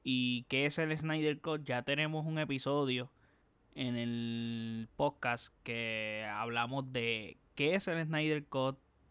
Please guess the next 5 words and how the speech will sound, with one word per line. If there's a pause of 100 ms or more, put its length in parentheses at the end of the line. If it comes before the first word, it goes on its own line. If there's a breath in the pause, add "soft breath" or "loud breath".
(160)
y
el
backstory
del
mismo.